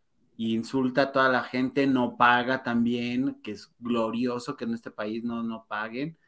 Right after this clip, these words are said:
Eso me encanta, y encima van y la vacunan a su casa, qué padre.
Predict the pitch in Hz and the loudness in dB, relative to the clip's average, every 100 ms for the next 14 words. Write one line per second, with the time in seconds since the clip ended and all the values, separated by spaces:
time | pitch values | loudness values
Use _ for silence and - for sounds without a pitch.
0 | _ _ - 156 156 113 - 113 160 175 | _ _ -6 -2 0 -2 -4 -4 -4 -4
1 | 202 202 120 110 110 127 147 147 147 143 | -6 -6 -4 -4 -2 -2 0 2 0 0
2 | 120 110 123 139 139 123 - 117 117 - | -2 -6 -6 -4 -6 -8 -14 -14 -12 -12
3 | - 151 - - - - - | -14 -16 -16 -16 -18 -10 -12